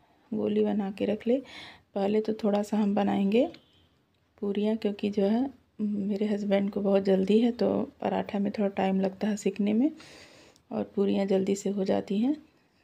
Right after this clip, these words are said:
तो पूरी हम बना लेंगे, ये पतला पतला सा हम बनाएंगे। सुबह का भागम भाग आप लोग समझ ही सकते हैं। इसमें,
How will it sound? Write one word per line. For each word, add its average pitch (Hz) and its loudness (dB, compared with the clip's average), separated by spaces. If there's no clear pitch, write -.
तो 190 -6
पूरी 214 -2
हम 208 -2
बना 196 -2
लेंगे, 220 -2
ये 214 -6
पतला 202 0
पतला 202 0
सा 196 -4
हम 202 -2
बनाएंगे। 208 0
सुबह 196 -2
का 202 0
भागम 196 -2
भाग 202 -2
आप 196 -4
लोग 202 -4
समझ 190 -4
ही 202 -2
सकते 202 -10
हैं। 240 -4
इसमें, 208 -6